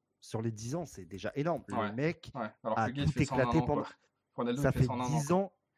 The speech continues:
Speaker 1: Voilà, c'est ça. Ça fait dix ans qu'il éclate tout sur son passage en moto G P. Mais, et, euh, et voilà. Mais le problème, c'est qu'en effet, tu peux pas comparer. Tu vois, je, je vois des mecs, tu vois, des haters de football qui disent, «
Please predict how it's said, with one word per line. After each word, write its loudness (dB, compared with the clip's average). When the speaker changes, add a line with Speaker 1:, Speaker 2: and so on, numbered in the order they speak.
Speaker 1:
Voilà, 0
c'est -8
ça. -4
Ça -8
fait -6
dix -8
ans -4
qu'il -8
éclate -6
tout -8
sur -14
son -8
passage -4
en -6
moto -4
G -4
P. -6
Mais, -8
et, 0
euh, -4
et -2
voilà. 4
Mais -4
le -6
problème, 2
c'est -8
qu'en -6
effet, -2
tu -12
peux 0
pas 2
comparer. 0
Tu -2
vois, 4
je, -6
je -10
vois 2
des 2
mecs, -2
tu -8
vois, -2
des -6
haters -2
de -8
football -2
qui -14
disent, « -8